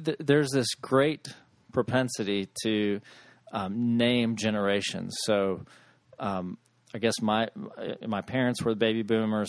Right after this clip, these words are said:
I think I was Generation X. Um, and then I guess you had Y, then you have millennials. And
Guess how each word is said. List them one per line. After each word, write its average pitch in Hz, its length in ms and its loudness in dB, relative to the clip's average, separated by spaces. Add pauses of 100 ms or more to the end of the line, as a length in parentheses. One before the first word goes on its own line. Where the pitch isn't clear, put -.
I - 100 -12
think 101 200 -8
I 92 80 0
was 98 180 -4 (500)
Generation 101 680 0
X. 95 300 -2 (580)
Um, 87 540 -6 (520)
and 98 120 -6
then 95 80 -2
I 98 60 -2
guess 95 180 -4
you 107 100 0
had 95 120 -2
Y, 98 440 2
then 104 80 -2
you 104 120 -2
have 98 120 0
millennials. 107 800 -2
And 95 180 -8